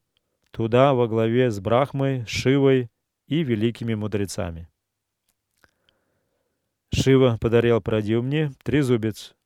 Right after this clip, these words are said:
который сиял, как огненное пламя. А Брахма даровал ему тюрбан,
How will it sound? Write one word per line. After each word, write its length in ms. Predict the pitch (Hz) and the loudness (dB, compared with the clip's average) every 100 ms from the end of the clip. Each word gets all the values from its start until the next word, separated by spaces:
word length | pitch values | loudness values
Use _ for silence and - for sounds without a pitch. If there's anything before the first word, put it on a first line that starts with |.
| _ _ _ _ _ _ | _ _ _ _ _ _
который 560 | - 113 104 113 113 147 | -10 -8 -2 2 2 2
сиял, 580 | 139 135 117 117 127 120 _ | -2 -4 0 2 0 -6 _
как 300 | - 113 95 | -4 -4 -2
огненное 440 | 123 113 113 113 107 | -4 -2 -4 -6 -4
пламя. 420 | 110 104 92 85 _ _ _ _ _ _ _ _ _ _ _ _ | -4 -4 -6 -12 _ _ _ _ _ _ _ _ _ _ _ _
А 140 | - 117 | -4 4
Брахма 400 | 127 143 143 170 | 6 6 6 4
даровал 440 | 160 143 120 120 | 6 6 6 4
ему 160 | 131 143 | 2 -2
тюрбан, 680 | - 139 123 104 117 131 | -2 -2 0 -2 -4 -6